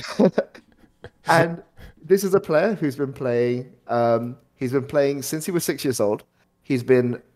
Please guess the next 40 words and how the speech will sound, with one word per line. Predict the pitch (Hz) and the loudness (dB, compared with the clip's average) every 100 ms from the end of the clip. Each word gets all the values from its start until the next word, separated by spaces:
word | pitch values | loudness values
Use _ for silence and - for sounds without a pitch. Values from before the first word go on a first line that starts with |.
| _ | _
near | 131 135 180 208 196 | -10 -2 4 4 4
the | 180 | 2
top | 170 156 | -2 -2
of | 147 | -2
solo | 139 127 | 2 2
queue. | 127 151 | 0 -4
He | 156 147 | -2 4
has | 151 143 | 4 2
ten | - 175 165 | 0 0 0
different | 165 131 | -4 -4
accounts. | 104 98 90 - | -4 -4 -6 -6
He, | 123 113 135 | -2 0 0
he | 123 135 | 0 0
literally | 123 - 113 | 0 -2 0
has | 113 | 0
ten | 113 120 | 0 -2
accounts | 104 110 98 95 98 | 0 -2 -2 -4 -6
in | 92 95 - _ - _ | -6 -8 -14 _ -20 _
Diamond | 107 110 113 101 | 2 4 2 0
One | 104 | -2
Plus. | 101 123 175 - - _ | 2 0 0 -6 -20 _
Uh, | 98 95 98 98 | 0 2 4 2
I | 113 | 0
think | 117 107 | -2 -4
he's | 127 98 | -6 0
let | 110 - | -2 -2
five | - - 127 131 | -10 2 4 4
of | 127 | 2
those | 123 120 | 0 0
decay | 117 - 104 160 | -4 -6 -4 -4
so | - | -6
that | 101 | -8
he | 110 | -8
can | - 98 | -10 -6
play | 98 | -4
duo. | 98 104 117 214 - - _ | -2 -2 -2 -4 -14 -20 _
But | 107 | -4
he | 113 | 2
has, | 120 110 | 2 4
like, | 104 - | 0 0